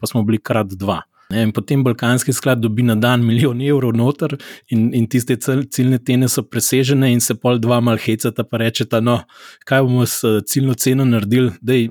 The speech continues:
dajmo reči tržna krat dva, pa se nam ne bo treba s tem ukvarjati," ne. Torej, zmer bolj je postajala težava to upravičiti, a ne, nekako fundamentalno. In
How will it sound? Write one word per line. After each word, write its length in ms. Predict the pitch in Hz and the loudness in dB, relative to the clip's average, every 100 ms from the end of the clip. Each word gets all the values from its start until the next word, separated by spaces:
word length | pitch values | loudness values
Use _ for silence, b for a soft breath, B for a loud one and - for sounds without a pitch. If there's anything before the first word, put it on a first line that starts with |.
| - _ _ _ | -6 _ _ _
dajmo 360 | 120 123 143 135 | -6 -2 2 2
reči 260 | 131 - | 0 -2
tržna 340 | 165 147 143 135 | -2 -2 -2 -2
krat 220 | 131 117 | -2 -2
dva, 240 | 101 127 | 0 0
pa 140 | 131 117 | 0 -2
se 140 | - | 0
nam 160 | 110 113 | 2 2
ne 80 | 120 | 0
bo 80 | |
treba 280 | 110 120 113 | 0 -2 -2
s 80 | - | -2
tem 180 | 123 110 | 0 0
ukvarjati," 560 | - 110 107 71 - | 0 0 0 -2 -8
ne. 80 | 95 | -8
Torej, 260 | - 107 95 - | -4 -2 -4 -4
zmer 280 | 110 135 120 | 0 2 2
bolj 160 | 123 | 2
je 60 | 120 | 0
postajala 420 | 120 - 113 120 | -2 -2 0 0
težava 440 | - 104 113 117 107 | 0 0 2 2 0
to 180 | 127 113 | 0 0
upravičiti, 600 | 123 95 117 - - _ | -2 -2 -2 -2 -8 _
a 100 | - | -8
ne, 220 | 101 110 113 - | -2 -2 -2 -4
nekako 360 | 98 - - - | -4 -2 -4 -2
fundamentalno. 800 | 110 104 104 101 110 107 92 87 | -2 0 0 0 0 -2 -2 -6
In 160 | 95 | -8